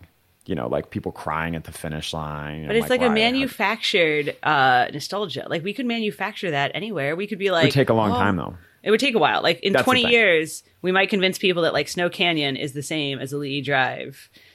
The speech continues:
Speaker 2: because this is where Daniela made her move, whatever, right? But it would take a long time.
Speaker 1: But we need people crawling across the
Speaker 2: We need
Speaker 1: finish
Speaker 2: people
Speaker 1: line.
Speaker 2: crawling
Speaker 1: You see,
Speaker 2: across
Speaker 1: there's
Speaker 2: the
Speaker 1: a lot
Speaker 2: finish
Speaker 1: of
Speaker 2: line, yeah.
Speaker 1: things. You know, there's
Speaker 2: Yeah.
Speaker 1: a lot of emotional, like, impact that has happened in Ironman
Speaker 2: Mm-hmm.
Speaker 1: Hawaii.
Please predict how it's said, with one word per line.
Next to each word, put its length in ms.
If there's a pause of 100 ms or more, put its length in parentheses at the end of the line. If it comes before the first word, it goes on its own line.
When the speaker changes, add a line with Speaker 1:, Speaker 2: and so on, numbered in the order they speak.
(120)
Speaker 2:
because 200
this 240
is 120
where 160
Daniela 540
made 220
her 140
move, 420
whatever, 400
right? 260
But 80
it 40
would 100
take 200
a 60
long 180
time. 540
Speaker 1:
But 80
we 140
need 400
people 220
crawling 340
across 300
the 60
Speaker 2:
We 100
need 60
Speaker 1:
finish 300
Speaker 2:
people 140
Speaker 1:
line. 80
Speaker 2:
crawling 120
Speaker 1:
You 60
see, 140
Speaker 2:
across 60
Speaker 1:
there's 120
Speaker 2:
the 80
Speaker 1:
a 20
lot 240
Speaker 2:
finish 140
Speaker 1:
of 60
Speaker 2:
line, 240
yeah. 120
Speaker 1:
things. 360
You 100
know, 220
there's 260
Speaker 2:
Yeah. 60
Speaker 1:
a 20
lot 140
of 80
emotional, 840 (380)
like, 260
impact 600
that 100
has 100
happened 480
in 300
Ironman 300
Speaker 2:
Mm-hmm. 100
Speaker 1:
Hawaii. 340